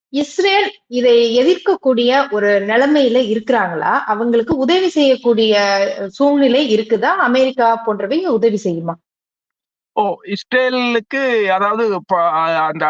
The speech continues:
Speaker 2: ட்ரூ ப்ராமிஸ் ஒன்றுல ந-, இடம்பெற்றது போல உதவிகள் இந்த முறை கிடைக்கவில்லை. அதற்கு இஸ்ரேல், அதாவது, ஈரான் வந்து முன்னறிவித்தல் கொடுக்காமல் தாக்கியது உண்-, உண்மை.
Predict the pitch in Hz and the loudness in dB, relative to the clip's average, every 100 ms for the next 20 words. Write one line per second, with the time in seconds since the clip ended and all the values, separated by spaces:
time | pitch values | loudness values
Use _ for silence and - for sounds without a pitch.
0 | 160 202 _ 226 247 262 247 247 - - | -2 -6 _ -6 -2 -2 -2 -4 -8 -6
1 | 208 220 240 240 233 226 214 196 190 190 | -4 -2 -2 -2 -2 -2 -2 -2 -2 -2
2 | 196 190 190 175 185 180 180 220 220 196 | -2 -4 -6 -6 -4 -2 0 0 0 0
3 | 175 160 180 196 190 208 190 185 180 190 | 0 -2 -2 -2 -2 -4 -2 -2 -2 -4
4 | 175 175 - 165 156 226 202 214 - 226 | -4 -6 -4 -8 -4 -2 -2 -6 -6 -4
5 | 214 - 208 202 196 175 160 165 185 185 | -4 -4 -4 -2 0 0 0 -2 -4 -4
6 | 185 208 202 202 185 185 220 190 165 185 | -4 -2 0 -2 -4 -2 -4 -4 -4 -2
7 | 185 185 180 175 180 185 202 185 175 175 | -2 -4 -6 -6 -4 -4 -2 -2 -2 -4
8 | 156 - 160 160 175 156 147 127 123 117 | -4 -6 -8 -6 -8 -6 -8 -10 -12 -8
9 | 127 127 127 135 123 - 175 151 - | -6 -8 -10 -12 -14 -10 -10 -8 -12